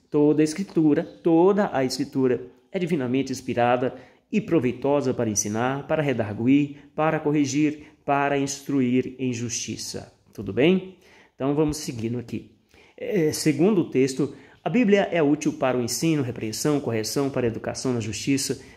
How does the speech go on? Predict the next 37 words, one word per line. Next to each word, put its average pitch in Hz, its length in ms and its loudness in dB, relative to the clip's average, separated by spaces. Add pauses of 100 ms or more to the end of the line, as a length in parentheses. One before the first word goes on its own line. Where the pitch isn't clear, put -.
Pela 143 160 4
leitura 143 320 4
da 156 100 2
Bíblia, 147 500 2 (120)
nosso 131 220 -6
caráter 123 640 -4
é 127 100 -4
transformado. 123 960 -4 (1200)
Queridos, 196 300 2
vamos 208 280 2
à 196 40 4
pergunta 156 340 2
número 127 240 0
oito. 120 380 -6 (140)
Que - 80 -4
parte 170 400 0
da 160 100 2
Bíblia 143 380 2
não 160 160 0
foi 151 180 0
escrita 139 480 -2
por 156 420 -2
autores 147 520 0
humanos? 123 580 -2 (300)
Você 233 180 -2
sabia 147 320 2
disso? 135 460 -4 (260)
Que 147 100 -4
tem 143 140 0
uma 156 180 2
parte 147 240 2
da 135 120 0
Bíblia 123 280 0
Sagrada 120 600 -2 (320)
que 170 160 -2
não 170 200 2
foi 165 480 0